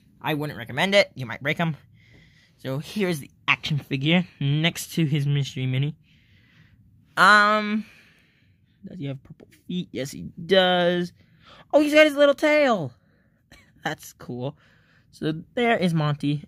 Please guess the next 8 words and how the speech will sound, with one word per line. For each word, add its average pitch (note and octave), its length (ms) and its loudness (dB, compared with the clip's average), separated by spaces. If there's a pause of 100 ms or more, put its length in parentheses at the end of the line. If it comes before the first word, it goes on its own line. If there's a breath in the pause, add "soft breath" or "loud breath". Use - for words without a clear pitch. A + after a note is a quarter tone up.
(160)
and C3 140 -2
he's B2 80 -6
got C#3 80 -6
his B2+ 140 -8
guitar. - 320 -14 (3250 soft breath)
There A#3 300 4 (100)
is F3+ 360 0
Monty. E3+ 840 2